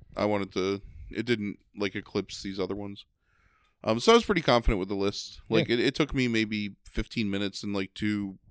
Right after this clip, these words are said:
Speaker 1: perusals of the films from that year on Wikipedia
Speaker 2: Yeah.
Speaker 1: to come up with it.
Speaker 2: Yeah, nice. It's, it's one of the more different, uh, episodes that we've ever done.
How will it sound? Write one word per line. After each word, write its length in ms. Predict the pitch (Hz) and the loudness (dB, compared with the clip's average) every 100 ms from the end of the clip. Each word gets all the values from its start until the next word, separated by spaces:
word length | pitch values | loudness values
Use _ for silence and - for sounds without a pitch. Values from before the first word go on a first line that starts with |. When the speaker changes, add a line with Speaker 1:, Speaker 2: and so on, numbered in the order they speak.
| - | 2
Speaker 1:
perusals 640 | - 101 101 101 98 95 | 4 4 -4 -2 -4 -2
of 360 | 98 95 98 98 | -4 -4 -8 -10
the 120 | 101 | -8
films 300 | - 101 98 | -4 -4 -4
from 140 | - 107 | -6 -6
that 120 | 87 | -6
year 160 | 95 98 | -4 -4
on 100 | 104 | -6
Wikipedia 560 | 107 110 117 107 107 - _ _ _ - | -8 -8 -6 -6 -8 -10 _ _ _ -8
Speaker 2:
Yeah. 80 | - | -4
Speaker 1:
to 80 | 117 | -2
come 160 | 113 | 0
up 140 | 104 - | 0 0
with 160 | 110 | 0
it. 80 | - _ _ _ _ _ _ _ _ _ - | -4 _ _ _ _ _ _ _ _ _ -12
Speaker 2:
Yeah, 100 | 156 | -8
nice. 300 | 160 113 - - | -6 -8 -12 -14
It's, 240 | - 165 180 | -10 0 2
it's 180 | 175 | 2
one 160 | 185 185 | 4 4
of 60 | 175 | 6
the 40 | |
more 200 | 170 160 | 6 6
different, 440 | 127 151 117 76 | 6 2 2 -2
uh, 960 | 76 50 60 65 _ _ _ _ _ - | -4 -8 -14 -20 _ _ _ _ _ -4
episodes 500 | 104 90 98 95 95 | -4 0 0 0 -2
that 100 | - | 0
we've 160 | 95 92 | 2 4
ever 180 | 90 | 2
done. 360 | 85 87 87 | 0 0 -2